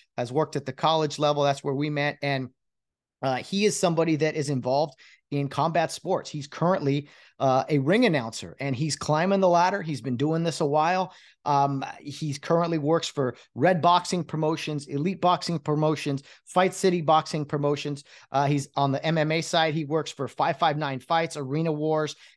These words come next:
and C F C M M A. So he's got quite the resume he's put together. And I don't care if you're a, a fighter, a trainer, a promoter, a ring announcer, a judge, a referee. Uh,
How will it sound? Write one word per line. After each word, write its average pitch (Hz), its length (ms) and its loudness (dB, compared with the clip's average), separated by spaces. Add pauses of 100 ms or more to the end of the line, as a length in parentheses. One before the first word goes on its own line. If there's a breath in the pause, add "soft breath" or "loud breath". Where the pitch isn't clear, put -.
(120)
and 139 340 0
C 160 320 -6
F 143 160 2
C 143 340 -6
M 131 160 0
M 120 180 0
A. 123 120 0
So 127 320 -2 (300 loud breath)
he's 156 140 -4
got 175 200 2
quite 185 300 0
the 156 100 -2
resume 156 520 -2 (140)
he's 143 180 -10
put 156 200 -2
together. 143 480 2 (720)
And 147 200 0
I 208 120 2
don't 247 140 0
care 175 200 0
if 131 100 -4
you're 123 160 -2
a, 107 100 -6 (240 loud breath)
a 117 100 0
fighter, 156 500 2 (200 loud breath)
a 135 80 -2
trainer, 147 640 -2
a 131 100 0
promoter, 143 640 2 (200 soft breath)
a 117 80 -4
ring 156 240 2
announcer, 147 560 0 (240)
a 117 80 -4
judge, 143 580 2
a 113 60 -8
referee. 143 600 0 (260 loud breath)
Uh, 143 160 0